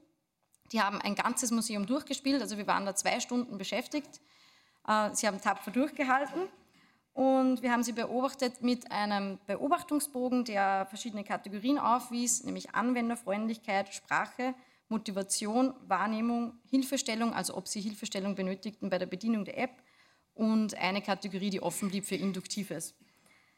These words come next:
Ähm, man sieht schon, also es ging grundsätzlich um die Usability bei dieser Testung und im Anschluss wurden sie auch noch gebeten, nach jeder Aufgabe,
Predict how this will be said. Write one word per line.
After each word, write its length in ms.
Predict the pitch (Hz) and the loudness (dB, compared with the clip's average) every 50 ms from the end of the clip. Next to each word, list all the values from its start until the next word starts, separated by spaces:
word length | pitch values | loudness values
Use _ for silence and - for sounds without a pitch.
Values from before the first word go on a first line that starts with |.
| _ _ _ _ _ _ - - | _ _ _ _ _ _ 0 2
Ähm, 380 | 196 196 196 196 196 190 - - - | 2 2 2 2 0 -2 -4 -4 0
man 160 | 220 226 233 | 2 4 6
sieht 200 | - 285 294 285 | 6 4 4 4
schon, 140 | - 294 262 | 4 4 4
also 160 | 240 220 226 | 4 2 0
es 180 | 220 208 - - | 0 -2 0 4
ging 200 | 254 269 269 254 | 4 6 6 6
grundsätzlich 560 | 208 247 269 277 277 269 262 - - 202 220 | 6 6 4 6 4 2 -2 -2 -6 -4 -4
um 120 | 214 202 | -4 -4
die 300 | 185 202 196 190 190 185 185 180 180 - - _ _ _ _ - | -2 -2 -2 0 0 0 0 -2 -4 -8 -16 _ _ _ _ -4
Usability 840 | 190 208 180 208 202 254 262 302 339 - - 311 311 311 320 302 - - - _ - | -4 -2 0 0 2 4 4 4 4 2 2 2 4 4 4 2 -2 -6 -14 _ -4
bei 80 | 240 | -2
dieser 240 | 226 247 247 254 247 | 0 2 2 2 2
Testung 560 | - 247 233 240 - - 254 254 262 269 262 - - _ _ _ _ _ _ _ _ _ _ _ _ _ | 0 0 0 0 -2 0 2 2 2 2 0 -4 -12 _ _ _ _ _ _ _ _ _ _ _ _ _
und 500 | - 226 226 226 226 226 220 220 220 - _ _ _ _ _ _ _ _ _ _ _ _ _ _ _ _ _ _ _ _ - | 0 2 2 4 4 4 2 2 0 -6 _ _ _ _ _ _ _ _ _ _ _ _ _ _ _ _ _ _ _ _ 2
im 120 | 233 233 | 2 4
Anschluss 420 | - 185 226 233 - 262 240 - - | 4 4 2 2 0 -2 -4 -2 0
wurden 160 | 247 240 233 | 2 2 2
sie 120 | 226 - | 4 4
auch 220 | - 233 240 240 - | 4 4 4 4 2
noch 160 | 254 247 254 | 0 0 0
gebeten, 400 | - 233 - 220 226 220 - 226 | -4 -6 -4 -4 -4 -2 0 0
nach 180 | 208 208 202 | 0 0 0
jeder 220 | 214 214 202 185 - | -2 0 2 2 4
Aufgabe, 760 | - 208 226 - - - 214 214 208 214 214 208 208 208 214 | 2 2 0 -2 0 2 4 4 4 4 4 4 4 2 0